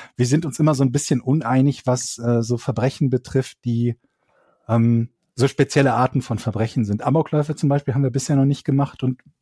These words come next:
bin ich mir auch noch nicht sicher, ob wir da jemals welche machen wollen und werden. Und dann eben der letzte Schritt, so politische und, und, und Terrorismus ist halt auch immer so ein, sind sehr, sehr zwei- und dreischneidige Themen und, äh,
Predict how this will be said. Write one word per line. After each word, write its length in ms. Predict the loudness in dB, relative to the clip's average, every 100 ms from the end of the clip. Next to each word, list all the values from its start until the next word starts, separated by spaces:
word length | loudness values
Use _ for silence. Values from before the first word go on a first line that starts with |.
| -12 -4
bin 120 | -2
ich 120 | -2 -2
mir 80 |
auch 60 | 0
noch 100 | 2
nicht 140 | 2
sicher, 180 | 0 -6
ob 80 | -2
wir 80 | 0
da 60 |
jemals 320 | 2 2 0 -2
welche 180 | -2
machen 300 | -2 0 -4
wollen 260 | 0 0 0
und 140 | -2
werden. 360 | -2 0 0 -4 _ _ _ _ _ _ _
Und 160 | -2 0
dann 100 | 0
eben 200 | 0 2
der 100 | 2
letzte 260 | 0 -4
Schritt, 300 | -6 -6 -6
so 300 | -4 -2 -2 -4
politische 640 | -4 -4 -2 -4 -2 -2 -2
und, 420 | -2 -2 -4 -6
und, 360 | -4 -4 -4 -4
und 200 | -6 -4
Terrorismus 640 | -4 -2 -4 -4 -4 -4
ist 80 | -6
halt 120 | -4
auch 140 | -2
immer 140 | 0 0
so 140 | 0
ein, 160 | -2 -2 -10 -20 -20 _
sind 200 | -8 -4
sehr, 180 | 0 2
sehr 200 | 2 0
zwei- 400 | -2 -2 2 2
und 160 | 0 0
dreischneidige 720 | 0 0 2 2 2 0 -2
Themen 480 | 0 0 2 0 0
und, 320 | -2 -2 -2
äh, 320 | -2 0